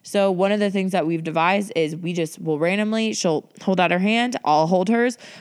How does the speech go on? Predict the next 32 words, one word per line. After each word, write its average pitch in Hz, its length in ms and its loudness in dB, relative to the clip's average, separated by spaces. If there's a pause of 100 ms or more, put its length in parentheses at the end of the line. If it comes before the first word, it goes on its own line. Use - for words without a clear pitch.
You 196 100 0
know, 185 180 4
it's 180 200 2
probably 190 480 2
only 170 220 0
three 190 240 -2
seconds, 196 440 -4
but 160 300 0
it's - 160 -4
a 165 60 -6
three-second 190 520 -4
squeeze. 208 460 -2 (220)
So - 160 -2
I'm 175 100 -2
giving 175 280 0
her 190 140 2
that 165 240 0
touch, - 440 -4
like, 160 340 -2
a 180 60 -2
little 180 200 2
bit 180 200 2
of 165 100 0
what 165 160 -2
she 170 140 -6
needs 160 340 -4
while 160 380 2
I'm 151 240 -2
still 139 180 -6
being 127 220 -4
comfortable. - 540 -8 (200)
But 185 320 2